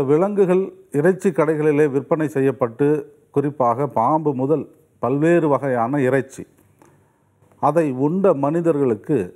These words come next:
இந்த கொரோனா வைரஸ் தொற்று இருப்பது கண்டறியப்பட்டது. அதனைத் தொடர்ந்து வூஹான் மாகாணம் முழுவதுமே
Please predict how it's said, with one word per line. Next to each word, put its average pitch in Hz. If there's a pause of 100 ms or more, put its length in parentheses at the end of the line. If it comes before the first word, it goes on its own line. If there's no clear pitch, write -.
(380)
இந்த 147
கொரோனா 170
வைரஸ் 135
தொற்று 120 (200)
இருப்பது 135 (640)
கண்டறியப்பட்டது. 131 (680)
அதனைத் 160
தொடர்ந்து 165 (1000)
வூஹான் 170 (260)
மாகாணம் 147
முழுவதுமே 147